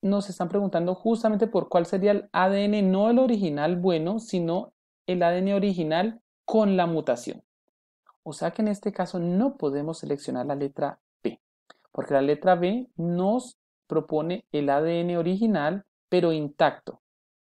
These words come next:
Tenemos que buscar un A D N original, pero que tenga al menos un cambio. En este caso, que la C haya cambiado por la G. Y eso nos llevaría entonces a tachar la B y nos quedaríamos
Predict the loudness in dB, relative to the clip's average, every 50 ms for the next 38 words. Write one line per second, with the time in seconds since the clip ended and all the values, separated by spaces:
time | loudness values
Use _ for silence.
0 | _ _ _ _ _ _ _ _ _ _ _ _ _ -2 0 0 0 0 0 0
1 | 0 0 2 0 0 0 0 -2 0 0 2 2 0 0 0 -2 -2 0 0 0
2 | 0 2 2 2 0 0 0 -2 -2 -2 -2 -4 -2 -2 -2 -2 -2 -4 -2 -2
3 | -2 -4 -4 -4 -4 -4 -2 -2 0 0 2 0 0 -4 -6 -6 -4 -4 -4 -4
4 | -6 -8 -8 -6 -2 0 2 0 2 0 -2 -2 -2 -2 -2 -4 -4 -4 -4 -4
5 | -2 -2 -2 -2 -2 -2 -2 -2 -4 -2 -4 -4 -4 -6 -10 _ _ _ _ _
6 | _ _ _ _ _ _ 2 4 4 4 2 0 -4 _ _ _ _ 0 2 2
7 | 2 2 0 -2 -2 0 0 2 2 2 2 0 -2 -4 -4 -6 -6 -8 -8 -10
8 | -8 -8 -8 -8 -8 -12 -12 -12 -8 -4 -2 -2 2 4 4 4 4 4 2 0
9 | 0 -2 -6 -8 _ _ _ _ _ _ _ _ _ _ -2 0 0 2 0 0
10 | -2 -2 -2 0 0 0 -2 -2 -4 -6 -8